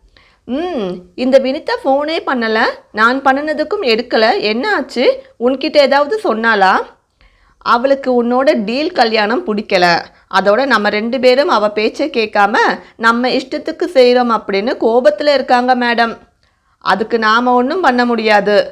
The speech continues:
அப்புறமா பார்த்துக்கலாம்" சர்வசாதாரணமாக கூறினாள். அவளிடம் அதிகமாக முறுக்கிக் கொண்டால் சரி போ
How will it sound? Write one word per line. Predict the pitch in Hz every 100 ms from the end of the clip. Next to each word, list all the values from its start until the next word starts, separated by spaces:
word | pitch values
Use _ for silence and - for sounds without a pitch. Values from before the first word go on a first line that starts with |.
| -
அப்புறமா | - 208 208 214 247 269
பார்த்துக்கலாம்" | 226 220 220 208 202 190 233 _ _ _ _
சர்வசாதாரணமாக | 294 294 311 320 262 226 220 220 208 202 196 247 381
கூறினாள். | 381 262 226 214 208 185 - _ _ _ -
அவளிடம் | 226 285 294 311 311
அதிகமாக | 220 262 349 285 285 359
முறுக்கிக் | 247 233 - -
கொண்டால் | 220 202 247
சரி | - - 233
போ | 240